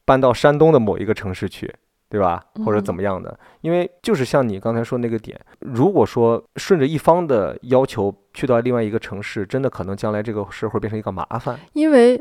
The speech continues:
Speaker 2: 被要求搬去的那一方永远会觉得自己做出了一些牺牲。
Speaker 1: 对。
Speaker 2: 只要他基于这个情绪下吵架，他，他永远会觉得你亏欠他点儿什么。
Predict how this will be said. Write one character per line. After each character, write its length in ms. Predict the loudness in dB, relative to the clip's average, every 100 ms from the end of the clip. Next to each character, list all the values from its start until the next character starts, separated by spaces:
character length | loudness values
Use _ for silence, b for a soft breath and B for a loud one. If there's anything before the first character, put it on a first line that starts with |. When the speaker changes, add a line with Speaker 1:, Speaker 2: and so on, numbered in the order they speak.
| 0
Speaker 2:
被 180 | 2 4
要 220 | 4 4
求 200 | 4 0
搬 300 | 2 -2 -2
去 180 | -4 -4
的 120 | -4
那 180 | -4 -6
一 80 | -8
方 340 | -6 -8 -8 _ b b b
永 260 | 2 4
远 160 | 4 4
会 140 | 2
觉 140 | 2 -2
得 100 | -2
自 180 | -6 -8
己 120 | -6
做 200 | -2 -2
出 140 | 0
了 80 | -4
一 60 | -4
些 160 | -10
牺 200 | -10 -12
牲。 240 | -10 -10 -12 _ _
Speaker 1:
对。 280 | -4 -4 -8 B B B B
Speaker 2:
只 180 | -2 4
要 180 | 6 6
他 160 | 2
基 200 | 0 0
于 80 | 0
这 140 | 0 2
个 140 | 2
情 360 | 2 -4 -4 -4
绪 220 | -4 -4
下 320 | -4 -8 -8 B B
吵 240 | -4 -2 -2
架， 260 | 0 0
他， 160 | -2 -8 _ _ _ _
他 120 | 2 6
永 140 | 6
远 140 | 6
会 100 | 4
觉 140 | 4 4
得 80 | 2
你 120 | -2
亏 220 | 0 -2
欠 180 | 0 -6
他 140 | -6
点 100 | -8
儿 60 | -14
什 140 | -16
么。 180 | -18